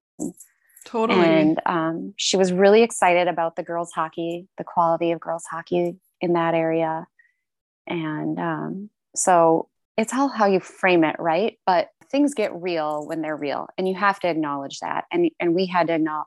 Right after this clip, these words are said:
Speaker 1: I had to acknowledge that in Toronto. And it was a lot of hard work as a mom, and we spent a lot of time together. But she would tell you it's made her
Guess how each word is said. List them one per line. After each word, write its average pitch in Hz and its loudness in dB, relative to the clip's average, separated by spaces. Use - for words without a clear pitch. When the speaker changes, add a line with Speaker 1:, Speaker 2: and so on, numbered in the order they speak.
Speaker 1:
I 196 2
had 170 2
to 170 -2
acknowledge 147 -8
that 151 -6
in 160 -2
Toronto. 156 -6
And 180 4
it - 2
was 185 2
a 190 4
lot 170 4
of 165 0
hard 165 0
work 156 -2
as 147 -10
a 156 -4
mom, 147 -2
and 170 -2
we 165 2
spent 160 -4
a 160 -2
lot 151 0
of 147 -4
time 151 -6
together. 156 0
But 180 4
she - 2
would 196 4
tell 180 2
you 156 0
it's - -8
made 170 0
her 180 -2